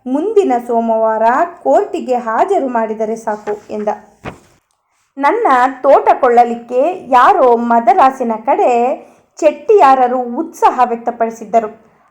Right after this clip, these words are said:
ಅದಕ್ಕಾಗಿ ಮಾತುಕತೆಗೆ ದಯಮಾಡಿ ಬೆಂಗಳೂರಿಗೆ ಬರಬೇಕೆಂದು ತಿಳಿಸಿದ್ದರು. ಇಲ್ಲಿಂದ ಬಿಡುಗಡೆಯ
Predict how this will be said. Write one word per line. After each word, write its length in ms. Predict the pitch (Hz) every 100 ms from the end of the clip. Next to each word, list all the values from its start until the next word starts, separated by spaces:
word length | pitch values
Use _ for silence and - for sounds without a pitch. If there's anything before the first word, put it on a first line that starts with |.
| -
ಅದಕ್ಕಾಗಿ 720 | 240 302 392 285 247 233 240
ಮಾತುಕತೆಗೆ 880 | 240 220 359 - 247 233 233 226 220
ದಯಮಾಡಿ 640 | 220 349 330 240 220 226
ಬೆಂಗಳೂರಿಗೆ 800 | 220 220 311 392 285 240 233 226
ಬರಬೇಕೆಂದು 640 | 220 220 214 208 220 214
ತಿಳಿಸಿದ್ದರು. 720 | - 392 320 254 - 214 214 _ _ _ _ _ _ _ _
ಇಲ್ಲಿಂದ 520 | 269 381 480 320 262 247 254 359 359 233
ಬಿಡುಗಡೆಯ 600 | 294 392 415 294 269 254